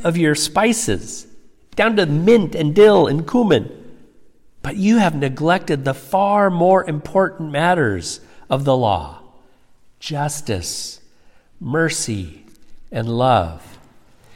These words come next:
Jesus commends them for at least doing the right thing by tithing. He says, "You should have done the latter, focused on the justice, and, and not neglected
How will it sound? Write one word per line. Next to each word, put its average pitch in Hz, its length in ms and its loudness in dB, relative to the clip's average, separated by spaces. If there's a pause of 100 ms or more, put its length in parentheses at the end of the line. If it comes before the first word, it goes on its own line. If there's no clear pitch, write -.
(220)
Jesus 285 480 2
commends 180 680 2
them 107 380 0 (300)
for 160 600 6
at 156 140 4
least 208 540 2
doing 156 300 4
the 139 80 4
right 135 280 4
thing 135 180 0
by 127 120 2
tithing. 139 600 -2 (380)
He 170 100 -8
says, 151 420 2
"You 151 140 -2
should 233 320 4
have 180 280 2 (300)
done 175 260 6
the 143 120 6
latter, 151 720 4
focused 143 380 0
on 131 160 2
the 117 220 0 (160)
justice, 180 540 -2
and, 151 80 -10 (1600)
and 156 200 2
not 175 280 2
neglected 120 580 0